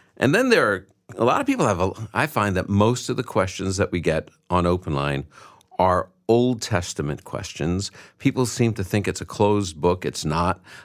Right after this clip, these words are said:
Uh, and they have a lot of questions about the morality of the Old Testament and what is the Old Testament really saying here and there. And so since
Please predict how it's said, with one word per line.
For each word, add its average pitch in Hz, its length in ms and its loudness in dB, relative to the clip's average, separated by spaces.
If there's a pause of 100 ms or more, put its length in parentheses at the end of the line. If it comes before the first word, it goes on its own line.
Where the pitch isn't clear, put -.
Uh, 87 320 0
and 92 100 2
they 87 80 4
have 87 140 2
a 78 40 -2
lot 95 280 0
of 120 80 -4
questions 87 520 -2
about 65 260 -6
the - 80 -10
morality 120 520 0
of 104 120 0
the 107 100 2
Old 101 180 2
Testament 90 520 -2
and 60 120 -4
what 67 140 -6
is - 60 -10
the 76 80 -4
Old 71 140 -6
Testament - 360 -8
really 98 160 -10
saying 110 460 0
here 101 180 0
and 90 120 0
there. 90 180 2 (300)
And 95 140 2
so 104 380 2 (260)
since 123 320 0